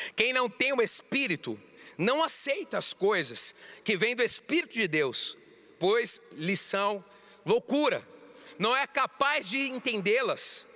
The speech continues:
pois elas são discernidas espiritualmente. Mas quem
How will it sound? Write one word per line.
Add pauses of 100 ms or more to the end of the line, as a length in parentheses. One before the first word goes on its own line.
(260)
pois (100)
elas (560)
são
discernidas
espiritualmente. (580)
Mas (200)
quem